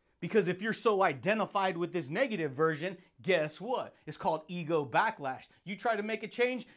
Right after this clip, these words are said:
you think your negative side's gonna just, "Oh yeah, I'm gonna agree with you."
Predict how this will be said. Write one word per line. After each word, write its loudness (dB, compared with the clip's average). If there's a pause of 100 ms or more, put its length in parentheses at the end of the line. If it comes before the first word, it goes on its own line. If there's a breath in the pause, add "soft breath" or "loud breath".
you -8
think 0
your 0
negative 4
side's 0
gonna 0
just, -2 (160)
"Oh 6
yeah, 6
I'm 2
gonna 0
agree -2
with -2
you." -10